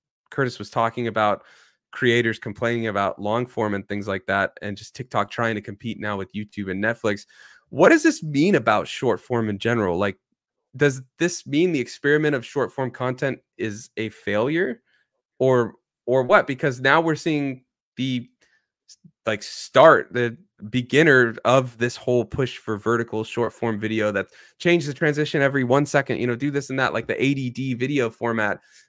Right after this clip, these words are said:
is saying, "No, we wanna do long form. We wanna do horizontal videos, you know, like, proper sixteen-by-nine. We wanna do that. We wanna do this."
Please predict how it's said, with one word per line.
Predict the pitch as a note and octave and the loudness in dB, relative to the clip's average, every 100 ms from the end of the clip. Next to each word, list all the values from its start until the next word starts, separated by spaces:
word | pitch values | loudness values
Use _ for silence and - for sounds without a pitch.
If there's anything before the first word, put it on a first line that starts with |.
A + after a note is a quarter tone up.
| - | -12
is | C3 | -2
saying, | - D3+ D3+ | 4 4 8
"No, | F3 | 6
we | E3 | 6
wanna | F3 D#3+ D3 | 2 2 0
do | D3 | -2
long | C3 C#3 E3 | 2 2 2
form. | - C3 A#2+ | 0 -2 0
We | C#3+ | 0
wanna | D3 D3 | 2 0
do | C#3 | 0
horizontal | B2+ C#3+ E3+ D3 C#3 D3 | 0 2 2 2 -2 -2
videos, | B2+ B2 A#2+ A#2+ B2 _ _ _ | -2 0 0 0 -4 _ _ _
you | C3+ | 0
know, | B2+ | 2
like, | A#2 A#2 - | 2 0 -2
proper | - C#3 C3+ C#3 C3+ C3 | 4 6 6 2 -2 -2
sixteen-by-nine. | - C3 - F#3+ F3+ F#3 D#3+ C#3+ D3 C3+ | -6 -10 -2 2 4 4 4 2 0 -2
We | B2+ | -2
wanna | A#2+ D#3 | 0 0
do | D#3+ D#3 | 0 0
that. | C3+ C3+ C3 | 2 2 0
We | G#2+ | -4
wanna | A2+ C#3 | -4 -4
do | C#3+ D3 | -2 -2
this." | C#3 C3+ - | -2 -4 -6